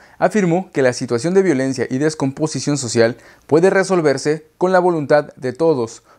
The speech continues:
por lo que aseguró que ha faltado voluntad política para arreglar el problema de la inseguridad a fondo. En la homilía dijo: "Hemos insistido mucho en ese tema.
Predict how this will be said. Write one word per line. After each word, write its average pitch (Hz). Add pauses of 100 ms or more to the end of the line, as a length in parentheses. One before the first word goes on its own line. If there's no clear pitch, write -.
por 180
lo 185
que 185
aseguró 165
que 139
ha 147
faltado 156
voluntad 131
política 120
para 117
arreglar 120
el 147
problema 143
de 135
la 143
inseguridad 120
a 98
fondo. 110 (480)
En 120
la 131
homilía 139
dijo: 139 (260)
"Hemos 156
insistido 156
mucho 139
en 117
ese 117
tema. 131